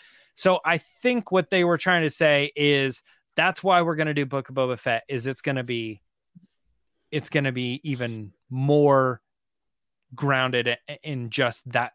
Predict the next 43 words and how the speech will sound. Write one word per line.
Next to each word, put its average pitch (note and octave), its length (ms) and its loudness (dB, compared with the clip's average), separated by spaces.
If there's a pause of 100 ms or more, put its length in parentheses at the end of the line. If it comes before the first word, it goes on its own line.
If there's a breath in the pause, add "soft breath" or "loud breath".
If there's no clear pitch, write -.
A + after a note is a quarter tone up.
type B2+ 240 -4
of A2+ 100 -14
story, A2 380 -14
the C3+ 180 -6
underground. B2+ 680 -2 (220 soft breath)
There's B2+ 200 -10
no C3+ 320 0
Force B2 460 -6
here. A#2 480 -4
It's B2+ 320 -10
just A#2+ 540 -6
that A#2 260 -6
world A#2 340 -4
altogether, A#2 680 -4 (520 soft breath)
but, D#3 360 0
but D#3 320 0
launching D#3+ 480 2
off D3+ 220 4
with C#3+ 100 -6
Mandalorian C3+ 640 -2
and C3 80 -4
their B2 80 -4
whole C#3+ 200 -2
thing, C#3+ 420 -2
I C#3+ 80 0
think D3+ 240 -2
they C#3+ 120 -4
kinda D3 240 -2
had C#3 180 0
to B2+ 60 -4
appeal C3+ 360 -4
to B2+ 140 -4
a - 20 -4
lot A#2 280 -4
of B2 80 -6
different A#2 300 -10
crowds. C3 640 -2 (480 soft breath)
So D3+ 200 -2
they C3+ 140 0
wanted B2+ 440 -4
to B2 100 -4
do A#2 520 -4
Underworld A#2+ 760 -2